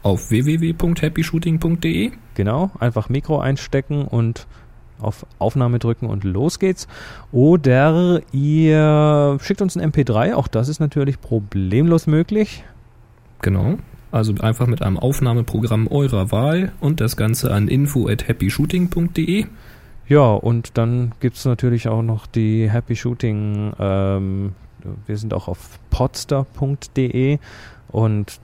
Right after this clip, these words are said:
Speaker 2: da freuen wir uns auch immer ganz mächtig über Kommentare und Bewertungen und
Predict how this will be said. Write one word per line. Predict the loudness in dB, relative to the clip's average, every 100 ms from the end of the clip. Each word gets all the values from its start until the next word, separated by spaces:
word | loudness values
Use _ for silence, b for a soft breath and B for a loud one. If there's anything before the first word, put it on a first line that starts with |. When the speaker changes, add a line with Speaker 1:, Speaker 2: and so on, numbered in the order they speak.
| -4
Speaker 2:
da | -4
freuen | 0 -2 0
wir |
uns | -4 -6 -6
auch | 0 0 0
immer | -4 -2
ganz | -2 -2 -2
mächtig | -2 -2 -6 -6
über | -6
Kommentare | -4 -2 -2 0 0 2 2 0 0
und | -2 -4 -4 -6
Bewertungen | -2 0 0 -2 -2 -2 -4 -6
und | -6 -6 -8 -12